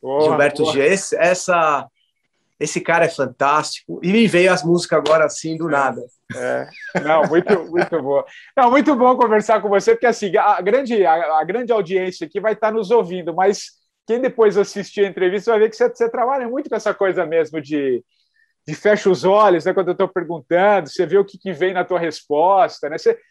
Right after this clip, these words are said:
Speaker 1: você vai mais solto, né, cara? Você vai mais molinho,
Speaker 2: É.
Speaker 1: digamos assim, né?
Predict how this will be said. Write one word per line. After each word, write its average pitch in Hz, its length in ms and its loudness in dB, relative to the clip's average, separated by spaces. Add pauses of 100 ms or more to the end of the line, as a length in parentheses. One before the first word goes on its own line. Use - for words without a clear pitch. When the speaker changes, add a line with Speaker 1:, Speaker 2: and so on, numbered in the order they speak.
(260)
Speaker 1:
você 269 160 0
vai 269 160 4
mais 277 180 0
solto, 262 420 0
né, 180 120 -6
cara? 120 360 -8
Você - 160 -12
vai 180 200 -4
mais 202 320 0
molinho, 208 540 2
Speaker 2:
É. - 20 -8
Speaker 1:
digamos 151 380 -2
assim, 156 300 -8
né? 165 180 -2